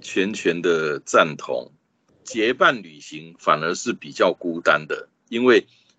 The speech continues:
当你两个人、三个人一起，甚至一群人一起旅行的时候，外人不太好意思来打扰你。那因为有伴，也剥夺了你去认识新朋友、认识新文化的机会。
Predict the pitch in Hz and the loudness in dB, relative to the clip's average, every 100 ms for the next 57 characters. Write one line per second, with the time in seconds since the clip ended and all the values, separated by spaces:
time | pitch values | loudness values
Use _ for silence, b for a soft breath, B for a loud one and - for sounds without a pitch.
0 | _ - 143 127 135 110 78 80 92 90 | _ 0 2 2 -2 -2 -2 -2 -4 -2
1 | 120 113 101 - 110 123 - - 135 117 | 0 0 2 0 -2 -10 -10 -2 0 2
2 | 139 123 113 107 85 87 151 - - 80 | 2 0 -2 0 0 0 -2 -2 -6 -14
3 | 71 71 - 82 78 82 - 85 101 85 | -18 -16 -14 -12 -6 -6 -4 0 4 4
4 | b b _ _ - 170 104 90 98 _ | b b _ _ 4 6 6 0 -6 _
5 | _ _ 135 160 151 87 80 123 - 95 | _ _ -4 2 0 0 -4 -4 -6 -2
6 | 87 90 _ _ _ 87 92 90 92 73 | 0 -2 _ _ _ 0 2 0 0 -6
7 | - _ _ _ _ _ _ 117 - - | -12 _ _ _ _ _ _ -10 -10 -6
8 | 156 165 127 90 73 - 151 101 78 _ | -2 0 0 -2 -6 -2 2 2 -2 _
9 | _ _ _ _ - 107 95 - 143 147 | _ _ _ _ -8 -2 0 0 0 2
10 | 143 110 120 113 90 80 - 120 107 110 | 2 2 2 0 -2 -10 -12 -10 -8 -10
11 | - 143 139 101 95 - 113 90 - - | -10 2 4 4 -4 -6 -4 -4 -4 0
12 | 113 113 - 90 98 87 73 120 104 - | 0 -2 -6 -6 -2 0 2 2 2 -2
13 | 110 - 107 98 78 80 120 95 78 76 | -8 -6 -6 -4 -4 -2 2 4 4 0
14 | 69 - - - - 87 87 - 107 - | -4 -6 -10 -12 -8 -4 -4 4 4 4